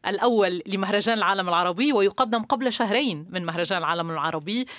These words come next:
علما أن المهرجانين يقدمهما، آه، أو تقدمهما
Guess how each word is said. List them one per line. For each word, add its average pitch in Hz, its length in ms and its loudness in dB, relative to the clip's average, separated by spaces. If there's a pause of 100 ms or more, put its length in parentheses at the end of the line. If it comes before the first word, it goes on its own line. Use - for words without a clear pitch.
(100)
علما 202 200 -2
أن 190 240 -4
المهرجانين 190 800 -2 (320)
يقدمهما، 202 880 0 (360)
آه، 160 320 0
أو 202 80 0
تقدمهما 202 920 -2